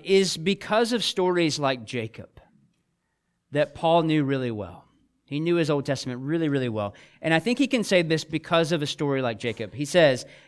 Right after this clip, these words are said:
"And I am sure of this, that he who began a good work in you will bring it to completion at the day of Jesus Christ."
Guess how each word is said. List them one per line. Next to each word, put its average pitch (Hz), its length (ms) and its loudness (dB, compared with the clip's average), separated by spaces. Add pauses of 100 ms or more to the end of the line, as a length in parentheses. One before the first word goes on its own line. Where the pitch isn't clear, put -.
"And 156 120 2
I 165 120 6
am 160 100 2
sure 220 420 2
of 208 140 6
this, 117 580 -2 (680)
that 151 160 2
he 208 320 0
who 233 160 2
began 170 420 4
a 165 40 2
good 147 200 0
work 147 280 0
in 165 140 2
you 104 400 -4 (560)
will 135 120 0
bring 147 280 0
it 175 160 2
to 175 120 -2
completion 135 800 -6 (520)
at 117 140 -10
the 120 60 -10
day 113 280 -6
of 101 100 -10
Jesus 98 380 -14
Christ." - 580 -20